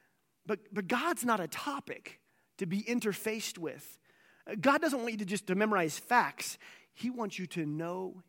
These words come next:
his heart. God desires greater relationship. And knowledge, we get this, knowledge is important in relationships because when you increase your knowledge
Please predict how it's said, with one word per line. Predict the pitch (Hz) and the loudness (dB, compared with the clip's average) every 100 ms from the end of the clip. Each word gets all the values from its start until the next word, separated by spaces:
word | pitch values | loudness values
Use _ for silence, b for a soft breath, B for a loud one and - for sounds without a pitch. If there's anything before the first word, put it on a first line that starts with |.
| _ | _
his | - 147 139 131 - _ _ _ _ | -8 -6 -6 -10 -16 _ _ _ _
heart. | - - - - - - _ _ _ _ _ _ _ _ _ _ _ - 131 | -20 -16 -16 -16 -20 -20 _ _ _ _ _ _ _ _ _ _ _ -12 2
God | 196 226 | 4 6
desires | 233 190 190 180 | 6 8 8 8
greater | 147 185 180 | 2 2 2
relationship. | 156 143 175 180 131 120 - - _ _ _ _ _ _ B B B B - - | 0 0 -2 -2 -8 -12 -14 -18 _ _ _ _ _ _ B B B B -10 0
And | 220 196 | 2 4
knowledge, | 185 254 302 190 139 - - - _ _ _ - | 6 4 2 -4 -4 -6 -10 -12 _ _ _ -6
we | 247 | -6
get | 185 208 - | -2 -4 -4
this, | 131 - | -12 -4
knowledge | 165 208 269 247 170 | 0 0 2 0 0
is | 156 | -2
important | 143 147 - 269 - 131 - - | -4 -8 -10 -10 -10 -14 -16 -12
in | 151 | -8
relationships | 151 190 208 - 120 123 - - - B B B - | -6 -6 -8 -10 -12 -14 -16 -20 -20 B B B -6
because | 185 208 | 0 2
when | 202 220 | 6 6
you | 226 | 6
increase | 185 - 254 285 - | 4 2 2 2 4
your | 208 | 4
knowledge | 185 190 262 226 143 139 - | 6 8 6 4 0 -2 -10